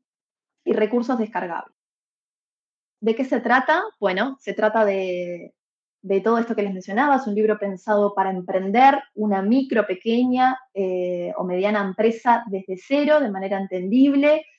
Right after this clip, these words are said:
directo al grano, no hay, mm, lenguaje complicado, está todo así como se los fui explicando yo, paso a paso,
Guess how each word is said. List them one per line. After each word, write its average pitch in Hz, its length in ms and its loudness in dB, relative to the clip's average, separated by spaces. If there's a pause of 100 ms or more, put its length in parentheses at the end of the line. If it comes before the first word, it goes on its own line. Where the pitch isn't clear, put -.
(420)
directo 233 400 2
al 185 100 0
grano, 254 580 2
no 208 260 2
hay, 202 640 0
mm, 175 400 -18 (420)
lenguaje 196 540 0
complicado, 247 1160 2
está 220 400 -4
todo 240 440 0
así 220 200 -8
como 220 200 -6
se 185 80 -10
los 202 160 -8
fui 202 100 -8
explicando 190 540 -12
yo, 226 260 -8
paso 302 280 -10
a 190 60 -12
paso, 294 460 0